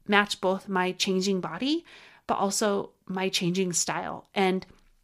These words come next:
I did have to spend money on that, but I feel like I did it in ways that felt, like, in alignment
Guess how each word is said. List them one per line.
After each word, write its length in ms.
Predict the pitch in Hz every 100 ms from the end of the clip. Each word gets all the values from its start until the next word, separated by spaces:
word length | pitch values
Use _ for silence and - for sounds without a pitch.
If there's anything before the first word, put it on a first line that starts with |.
| _ _ _ _ _ _ _ - - -
I 60 |
did 220 | 208 202 214
have 180 | 226
to 80 | 226
spend 240 | - 208 185
money 240 | 208 180
on 120 | 156
that, 360 | 160 - - - - -
but 280 | 190 175 -
I 100 | 185
feel 140 | 214
like 160 | 202 196
I 120 | 185
did 240 | 170 180
it 180 | 175 -
in 140 | 190 180
ways 260 | 180 180
that 220 | 170 -
felt, 360 | - 175 160 -
like, 320 | 170 165 - - - - _ _
in 100 | 220
alignment 680 | 190 175 175 180 175 - -